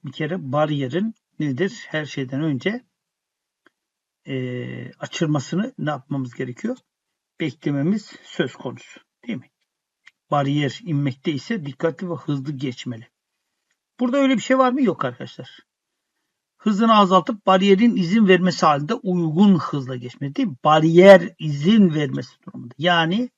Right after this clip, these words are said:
tren geçtikten sonra bariyer kalkacak. Evet, geçebilirsin. Uygun hızla geçebilirsin demesi gerekiyor. Cevabımız tabii ki burada yine,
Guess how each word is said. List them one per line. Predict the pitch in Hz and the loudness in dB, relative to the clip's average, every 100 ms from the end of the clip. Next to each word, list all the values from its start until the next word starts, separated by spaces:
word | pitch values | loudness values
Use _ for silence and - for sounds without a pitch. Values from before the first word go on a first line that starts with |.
| _ _ _ _ _ _ | _ _ _ _ _ _
tren | - 170 | -6 -2
geçtikten | 170 156 139 175 - 185 | -2 -2 -4 -8 -4 -2
sonra | 170 - 139 123 120 | -2 -6 -12 -10 0
bariyer | 160 170 180 202 233 _ _ _ _ _ _ _ | 2 4 2 0 0 _ _ _ _ _ _ _
kalkacak. | - 156 175 - 214 220 220 _ | 2 4 4 4 0 0 -6 _
Evet, | - 175 185 202 - | 0 4 4 0 -6
geçebilirsin. | 156 - 170 175 180 190 - 175 143 - | -8 -4 -2 2 6 6 6 -2 -2 -8
Uygun | - 151 147 175 185 | -4 -2 0 2 2
hızla | 151 - 156 139 165 240 _ - | 2 -4 -6 -2 -2 -2 _ -12
geçebilirsin | 135 - 151 151 180 - 147 180 208 _ _ _ _ - | -10 -6 -6 -2 -2 -2 -6 -6 -6 _ _ _ _ -8
demesi | 160 139 127 214 196 | -6 -6 -8 -10 -8
gerekiyor. | 156 147 127 202 180 | -6 -6 -6 -6 -4
Cevabımız | 170 165 135 131 196 - | -2 -2 -2 -4 -6 -6
tabii | - 139 - | -4 -4 -4
ki | - 240 - _ _ _ _ _ _ _ _ _ _ _ _ - | -6 -6 -8 _ _ _ _ _ _ _ _ _ _ _ _ -10
burada | 131 123 | -8 -4
yine, | 127 147 139 190 | -4 -4 -4 -8